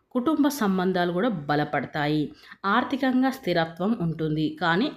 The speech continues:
అవసర ఖర్చులైతే నియంత్రించండి. ఉద్యోగంలో కొత్త బాధ్యతలు కూడా రావచ్చు,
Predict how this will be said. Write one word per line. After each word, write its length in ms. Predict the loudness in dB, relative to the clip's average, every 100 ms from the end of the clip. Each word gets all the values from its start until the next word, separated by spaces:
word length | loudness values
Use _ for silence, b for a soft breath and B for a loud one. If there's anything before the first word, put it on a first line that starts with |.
| -4
అవసర 340 | -2 -2 -2 0
ఖర్చులైతే 520 | -2 -4 -2 -4 -2 0
నియంత్రించండి. 960 | 0 0 -2 -2 -6 -4 -4 -2 -2 -4 -8 B B B
ఉద్యోగంలో 600 | -4 0 2 4 4 4 2
కొత్త 300 | -2 -2 0 2
బాధ్యతలు 440 | 2 2 0 0 0
కూడా 140 | 0
రావచ్చు, 520 | 0 0 0 -2 -4